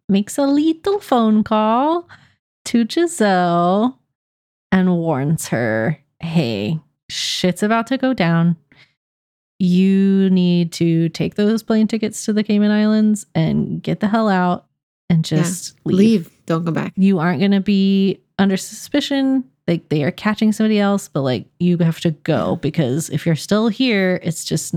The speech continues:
Speaker 1: not gonna be good.
Speaker 2: Yeah. And Giselle swears up and down that she didn't know Rodney had involved Molly in the drug trade. And the reason he has a black eye is because she hit him when she found out and they fought about it.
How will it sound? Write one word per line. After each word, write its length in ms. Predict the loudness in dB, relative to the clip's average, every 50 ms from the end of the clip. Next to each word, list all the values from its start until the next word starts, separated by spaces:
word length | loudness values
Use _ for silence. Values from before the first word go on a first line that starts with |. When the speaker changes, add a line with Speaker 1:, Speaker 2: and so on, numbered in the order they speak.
| -6 -2 0
Speaker 1:
not 380 | 0 2 2 0 -2 -4 -4
gonna 240 | -4 -4 -6 -6 -8 -10 _ _ -10
be 360 | -8 -6 -6 -6 -6 -8 -10 -12 -14 -10
good. 180 | -10 -10 -6 -2
Speaker 2:
Yeah. 240 | 0 0 0 0 -2 -6 -10 _ _ _ _ _ _ _ _ _ _ 0
And 320 | 2 2 2 2 2 4
Giselle 300 | 4 4 4 2 2 0
swears 440 | -4 -4 0 0 2 2 2 2 0
up 140 | 0 0 0
and 120 | 0 0
down 200 | 0 0 0 0
that 100 | -2 -4
she 160 | -2 -2 -2
didn't 300 | 0 0 0 0 0 0
know 160 | 0 0 0
Rodney 520 | 0 0 0 -2 -2 -2 0 0 0 0 0
had 220 | 0 0 0 0
involved 560 | 2 0 0 0 0 0 0 -2 -2 -4 -2
Molly 540 | -2 0 0 0 0 0 0 0 0 0 -2
in 140 | -2 -2 0
the 80 | -2 -2
drug 280 | -2 -4 -4 -4 -6
trade. 460 | -4 -2 0 2 2 2 0 0 -2 -6 _ _ _ _ _ _ _ _ -2
And 420 | 0 2 2 2 2 0 0 -2 0 0
the 140 | 0 2
reason 300 | 4 4 2 2 2 2
he 100 | 2 4
has 160 | 2 2 2 0
a 40 | 0
black 280 | 0 -2 -2 -2 -2
eye 240 | -2 -2 -2 -2 -2
is 160 | -2 -4 -2 -2
because 280 | -4 -2 -2 -2 -4
she 180 | -2 -2 -4 -4
hit 260 | -2 0 0 0 0 0
him 320 | 0 0 0 -2 -2 -4 -4
when 180 | -2 -2 -2
she 200 | -2 -2 -4 -4
found 300 | -2 -2 -4 -4 -2 -2
out 360 | -2 -2 -2 -4 -6 -8 -12 -10 _
and 180 | -4 -4 -4 -4
they 120 | -4 -6
fought 280 | -6 -6 -6 -6 -6 -6
about 280 | -6 -6 -4 -4 -4
it. 180 | -4 -4 -6